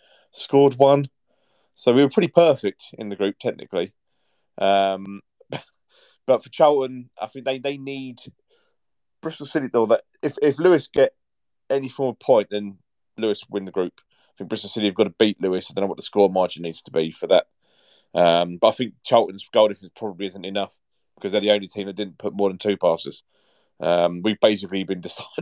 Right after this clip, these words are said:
deciding the group with how much we ship. Um, and that was ship, as in ship, shipping in goals, nothing else. Um, so, yeah, so that happened last night. Uh, only Mark was there, bless him, putting up all the flags. Um,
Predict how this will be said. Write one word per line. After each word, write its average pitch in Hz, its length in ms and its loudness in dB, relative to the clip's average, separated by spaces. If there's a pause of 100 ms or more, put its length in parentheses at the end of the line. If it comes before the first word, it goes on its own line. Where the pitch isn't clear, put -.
deciding 175 520 2
the 160 80 -2
group 147 320 0
with 131 140 -10
how 131 140 0
much - 180 -8
we 117 100 -12
ship. 107 300 -10 (580)
Um, 113 520 0 (1040)
and - 80 -16
that 98 60 -12
was 107 100 -16
ship, - 300 -8 (120)
as 90 100 -16
in 95 100 -10
ship, - 240 -10 (140)
shipping 101 300 -6
in 95 100 -6
goals, 92 280 4
nothing 95 240 -8
else. 92 180 -8 (500)
Um, 120 420 4 (1200)
so, - 140 -14
yeah, 135 140 0
so 147 120 -8
that 170 100 2
happened 131 220 -8
last 123 300 -4
night. 117 200 -4 (200)
Uh, 101 300 -10 (640)
only 127 300 -4
Mark 120 320 -2
was 107 120 -20
there, 107 180 -2
bless 95 240 -10
him, 98 140 -20 (100)
putting 104 140 -10
up 95 100 -6
all 104 80 -10
the 98 60 -14
flags. 98 480 -2 (580)
Um, 90 680 -6